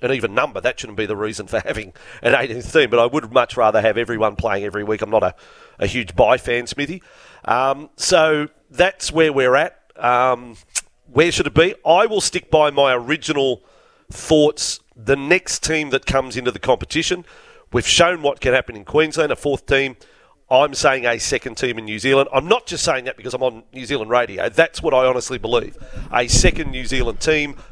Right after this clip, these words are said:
but I'm not the bean counter. I'm not the one putting up the funds.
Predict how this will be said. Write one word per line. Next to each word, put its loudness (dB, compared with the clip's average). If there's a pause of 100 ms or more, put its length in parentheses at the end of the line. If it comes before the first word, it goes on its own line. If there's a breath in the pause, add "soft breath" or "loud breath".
(120)
but 4
I'm 2
not 0
the -12
bean -2
counter. 0
I'm 2
not 2
the -2
one 2
putting -4
up 0
the -6
funds. -2